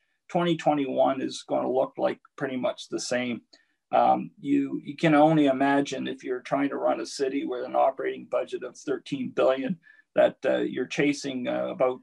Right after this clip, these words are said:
uh, uh, you know, roughly ten percent, uh, every year, hoping that, uh, you know, upper levels of government are gonna help you out. Um, I would not want to do that for, uh, for very long. So, uh,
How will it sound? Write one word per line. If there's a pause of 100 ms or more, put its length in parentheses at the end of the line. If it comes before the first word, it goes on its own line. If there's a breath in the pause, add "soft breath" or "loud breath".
uh, (460)
uh,
you
know,
roughly
ten
percent, (180)
uh,
every
year,
hoping
that, (560)
uh,
you
know,
upper
levels
of
government
are
gonna
help
you
out. (440)
Um,
I
would
not
want
to (160)
do
that
for,
uh,
for
very
long.
So, (400)
uh,